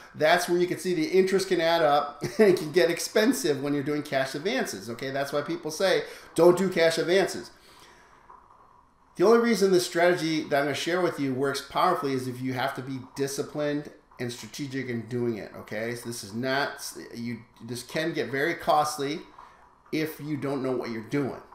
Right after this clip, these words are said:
okay? So that's the purpose of this video, is to kind of share with you how to properly do it if this is one of the strategies you're gonna do. I'm gonna give you two other strategies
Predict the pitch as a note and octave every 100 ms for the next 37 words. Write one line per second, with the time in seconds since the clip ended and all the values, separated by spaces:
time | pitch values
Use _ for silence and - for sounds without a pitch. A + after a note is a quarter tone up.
0 | - G#2 G#2+ B2 C#3+ C#3+ - D#3+ C3 -
1 | - A#2+ B2+ C3 - D3+ D#3 - C#3+ D3+
2 | B2+ A#2+ F3 D3 G#2 - - - - -
3 | G#2+ A#2 C3 B2 C#3 A#2+ - F3 G3 C#3+
4 | C3+ C3 A#2+ B2 C#3+ C#3+ - D3+ C3 E3+
5 | E3+ D#3 D3 F3+ C#3 B2 - - - _
6 | F#3+ G#3 G3+ F#3 F3 C3 B2 D3+ A3 A3
7 | F3 - D#3 D3+ C#3 D3 C#3+ E3 A2+ C3
8 | C#3+ E3 D#3+ - - A#3+ C4+ D4 G3+ -
9 | D3+ C3+ B2 C3+ C3